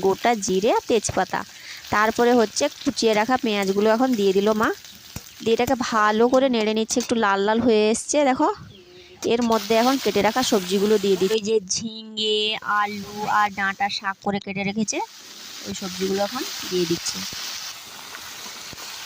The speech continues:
তো দেখো কত সুন্দর লাগছে দেখতে। আর এই রান্নাটা আমার খুবই পছন্দের, মানে আমার খুব ফেভারিট একদম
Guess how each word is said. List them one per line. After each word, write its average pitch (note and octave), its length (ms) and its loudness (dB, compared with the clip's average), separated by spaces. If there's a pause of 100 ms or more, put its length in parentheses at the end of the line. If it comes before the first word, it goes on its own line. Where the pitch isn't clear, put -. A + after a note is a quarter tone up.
(840)
তো G#3+ 180 -8
দেখো G3+ 340 0
কত G#3+ 160 -2 (140)
সুন্দর G3+ 280 2 (120)
লাগছে F#3 300 0
দেখতে। F#3 360 0 (640)
আর G#3+ 140 0
এই B3+ 140 4
রান্নাটা C4 440 2
আমার C#4 160 2 (100)
খুবই A#3+ 340 2
পছন্দের, A3 600 2
মানে A3+ 220 0
আমার A3 160 0
খুব - 220 -6
ফেভারিট G#3+ 380 2
একদম G3+ 280 0